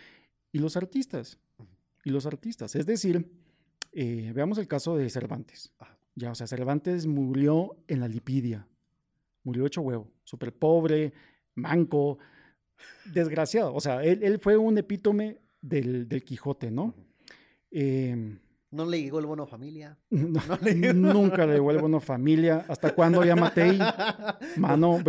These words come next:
Speaker 2: Doscientos cincuenta ya no alcanza ni
Speaker 1: No
Speaker 2: para un
Speaker 1: puede ser.
Speaker 2: cubetazo, no.
Speaker 1: Sí, no, no, no, no, no, no, no puede
Speaker 2: Hay un
Speaker 1: ser.
Speaker 2: Dios, hay un Dios.
Speaker 1: Sí, pero está bien. Ahí está bien. Ahí nos veremos.
Speaker 2: <laughs>
Speaker 1: Arrieros somos,
Speaker 2: En el
Speaker 1: hijo de
Speaker 2: camino.
Speaker 1: puta.
Speaker 2: <laughs> En el
Speaker 1: Pero,
Speaker 2: camino vamos.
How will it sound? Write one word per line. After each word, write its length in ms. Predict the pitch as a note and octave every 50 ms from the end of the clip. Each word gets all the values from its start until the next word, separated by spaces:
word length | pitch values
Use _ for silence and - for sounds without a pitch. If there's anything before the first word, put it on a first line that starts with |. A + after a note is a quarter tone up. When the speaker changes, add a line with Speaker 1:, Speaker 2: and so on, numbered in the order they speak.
| D#3+ D3+ D3 D#3 E3+ F3 F3
Speaker 2:
Doscientos 120 | F3 -
cincuenta 340 | F#3+ F3 C#3 D3+ D3+ F3 F#3+
ya 80 | D3+ C3
no 60 | C3
alcanza 300 | B2 A2+ C3 B2+ C3 C#3+
ni 60 | C#3
Speaker 1:
No 100 | G#3+ A3+
Speaker 2:
para 20 | B2
un 40 |
Speaker 1:
puede 160 | C3 D3+ A#2+ C#3+
ser. 100 | C3 -
Speaker 2:
cubetazo, 280 | - A#2+ A#2 - -
no. 60 | B2+
Speaker 1:
Sí, 220 | B2+ D3 D#3+ E3+ E3
no, 160 | D#3+ D#3 D3
no, 160 | C3+ C3 B2
no, 160 | B2 B2+ B2
no, 160 | B2 B2+ B2 B2+
no, 180 | B2+ B2+ C3
no, 160 | D3 F#3 G#3 G3+
no 200 | F#3+ F#3 E3+ -
puede 140 | E3 C#3+ F#3+
Speaker 2:
Hay 80 | G#3
un 60 | G#3
Speaker 1:
ser. 80 | G3+ F#3+
Speaker 2:
Dios, 280 | F3+ E3+ D#3+ - - - -
hay 120 | F3+ F3
un 60 | D#3+
Dios. 180 | C#3+ A#2+ A2+ - - - - - _ -
Speaker 1:
Sí, 80 | - A#3
pero 120 | - G#3
está 160 | G3 - G#3+ G3+
bien. 220 | E3+ C#3 A#2+ F#2 - - - - - - - -
Ahí 120 | E3 E3+
está 160 | E3+ - F3 D3
bien. 260 | C#3 C3 B2 A#2 B2 C#3
Ahí 200 | E3 F#3 G#3 G#3+
nos 160 | G#3+ G#3+ G#3
veremos. 440 | G3 G3 F#3+ G3 F#3+ E3+ D3+ B2+ A#2
Speaker 2:
<laughs> 320 | - C4+ - - D#4+ -
Speaker 1:
Arrieros 440 | D#3 C#3+ C#3 F3 G3 G#3 G#3+ G#3 -
somos, 320 | - A#3+ A#3+ A3+ G3+ F3 -
Speaker 2:
En 60 | -
el 60 | -
Speaker 1:
hijo 100 | C#3+ C#3+
de 80 | - -
Speaker 2:
camino. 360 | - - - - G#3 F3+ G3
Speaker 1:
puta. 600 | F#3 G3+ G3+ - A#3 G3 - A3+ A3+ - - -
Speaker 2:
<laughs> 280 | - C#4+ - F4 E4
En 60 | - G#3
el 60 | G3+
Speaker 1:
Pero, 140 | F#3+ F3+ F3+
Speaker 2:
camino 300 | F#3+ G3 A3 G#3+ G#3+ G3+
vamos. 240 | F3 D3 C3 B2